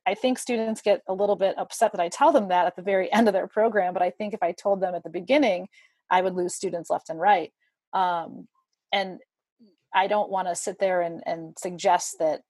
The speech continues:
I know exactly what their, that their situation is gonna be like. But, um, we, we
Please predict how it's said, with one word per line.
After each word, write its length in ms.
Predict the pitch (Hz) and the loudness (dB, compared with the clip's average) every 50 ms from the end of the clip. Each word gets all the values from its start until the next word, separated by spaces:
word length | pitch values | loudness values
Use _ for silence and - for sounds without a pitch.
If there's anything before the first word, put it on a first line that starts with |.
| _ | _
I 140 | 175 175 170 | -10 -10 -8
know 160 | 175 175 175 | -6 -4 -6
exactly 420 | 175 165 180 185 180 170 175 180 165 | -6 -4 -2 0 0 0 0 -2 -6
what 140 | 160 156 - | -6 -6 -6
their, 160 | 139 151 170 - - - | -8 -8 -8 -10 -14 -12
that 180 | 175 170 160 - | -10 -10 -10 -8
their 160 | 165 160 165 | -8 -10 -10
situation 400 | - - - 165 175 - - 202 | -10 -8 -6 -6 -6 -6 -6 -8
is 80 | 175 | -8
gonna 160 | - 175 165 156 | -8 -8 -8 -8
be 200 | 160 190 233 247 | -6 -4 -2 0
like. 260 | - - - - - - | 0 -2 -4 -6 -8 -4
But, 260 | - 180 170 160 - - - | 0 0 0 0 -2 -6 -8
um, 460 | 170 170 165 160 160 160 160 165 170 _ _ _ _ _ _ _ _ _ _ _ _ _ _ _ _ _ - 160 | -8 -6 -6 -8 -10 -12 -14 -18 -20 _ _ _ _ _ _ _ _ _ _ _ _ _ _ _ _ _ -14 -8
we, 240 | 180 190 190 170 - _ - | -6 -6 -6 -6 -8 _ -12
we 220 | 175 190 180 | -10 -10 -10